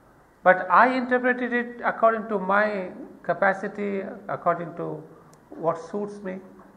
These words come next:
So he would say, "Keep that soul,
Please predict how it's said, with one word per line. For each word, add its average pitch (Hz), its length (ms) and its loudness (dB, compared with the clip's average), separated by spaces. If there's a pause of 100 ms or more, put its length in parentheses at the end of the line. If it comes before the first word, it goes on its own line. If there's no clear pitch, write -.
(920)
So 214 360 4
he 190 100 4
would 175 160 2
say, 165 380 4 (100)
"Keep 247 320 0
that 165 140 6
soul, 139 600 -2